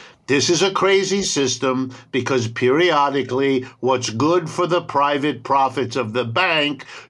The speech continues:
turn out to be horrible for the economy as a whole. And that's where we are right now, yet again, in the history of capitalism. Why the Silicon Valley?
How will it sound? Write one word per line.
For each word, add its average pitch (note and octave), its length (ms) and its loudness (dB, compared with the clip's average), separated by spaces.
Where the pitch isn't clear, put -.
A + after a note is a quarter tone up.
turn G3 320 0
out D#3 320 2
to C#3 140 0
be D3 260 0
horrible C3+ 920 0
for C#3 160 -2
the C3+ 160 2
economy C#3 640 2
as A#2 180 0
a A#2+ 80 0
whole. A2+ 500 0
And F#2+ 240 -8
that's A#2+ 400 -4
where D3+ 240 2
we E3 220 2
are A#2 580 2
right A#2 480 -2
now, A#2+ 600 0
yet F#2+ 440 -2
again, A#2+ 640 0
in A#2 200 -2
the A#2+ 100 2
history A2 520 -4
of G#2+ 180 -6
capitalism. B2 800 -2
Why E3+ 380 2
the C#3 320 0
Silicon B2+ 640 0
Valley? G#2+ 460 -4